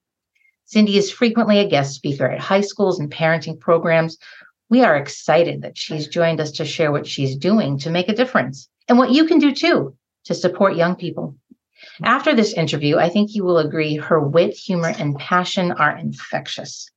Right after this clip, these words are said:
We're really excited to have you with us today, Cindy. Thank you so much. We're really interested to hear about what you're doing for families and for young people.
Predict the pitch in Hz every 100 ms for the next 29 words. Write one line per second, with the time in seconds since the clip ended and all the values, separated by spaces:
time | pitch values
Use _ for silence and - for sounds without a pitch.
0 | _ _ _ _ _ _ - 165 160 165
1 | 175 214 208 185 - - 160 151 151 170
2 | 208 _ _ _ - 165 175 175 160 147
3 | 147 151 - - 165 156 151 160 - 165
4 | 175 202 214 - 160 165 160 147 - 160
5 | 220 233 190 214 - - 170 151 147 180
6 | 202 208 - 185 - 165 165 160 151 151
7 | 151 156 151 156 147 147 151 156 _ _
8 | _ _ 151 147 156 151 151 151 147 -
9 | - 143 165 180 185 190 190 196 196 208